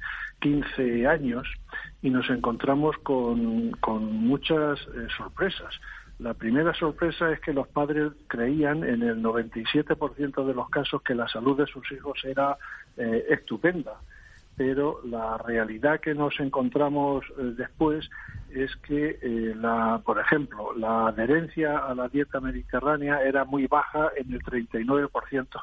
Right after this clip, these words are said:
de los niños, con lo cual estaban comiendo, eh, fatal. No solo eso, sino que el veintinueve por ciento eh, tenían un hábito sedentario. Eh,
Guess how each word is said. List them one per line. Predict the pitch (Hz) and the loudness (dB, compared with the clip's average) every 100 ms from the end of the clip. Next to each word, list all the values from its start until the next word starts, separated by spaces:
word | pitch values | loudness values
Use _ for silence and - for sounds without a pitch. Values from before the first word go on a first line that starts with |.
| 120 | -8
de | 113 | -8
los | 110 110 110 | -4 -2 -2
niños, | 127 170 160 107 - | 0 2 2 0 -2
con | - | -8
lo | 113 | -2
cual | 127 | -2
estaban | 120 - 127 | -2 -2 0
comiendo, | 135 120 127 135 143 151 - - - | 0 0 0 2 2 2 -4 -16 -10
eh, | 123 107 110 - | -4 -2 -2 0
fatal. | 120 131 117 - - - - - - | 2 4 2 -2 -16 -16 -16 -14 -4
No | 117 143 - | 2 2 2
solo | 135 127 123 180 | -2 0 2 2
eso, | 180 - - | 0 -10 -10
sino | - 113 117 113 - | -10 -8 -10 -10 -6
que | 117 117 - - - - | -6 -6 -6 -10 -10 -12
el | - 117 117 113 113 113 120 | -4 0 2 2 4 2 0
veintinueve | - 131 127 127 131 165 165 | 2 2 2 2 4 4 2
por | 165 139 | 0 -4
ciento | 160 160 160 165 - | -4 -4 -2 -2 -2
eh, | 127 _ 160 - | -6 _ -10 -6
tenían | 127 151 156 | -6 -4 -2
un | 139 | 2
hábito | 143 151 151 151 160 - - | 2 2 0 0 0 -4 -6
sedentario. | 131 214 202 - 131 - - - - - - - - - | -6 -6 -6 -2 -2 -4 -20 -20 -20 -18 -18 -10 -8 -6
Eh, | 117 113 110 110 | -4 -2 -2 -2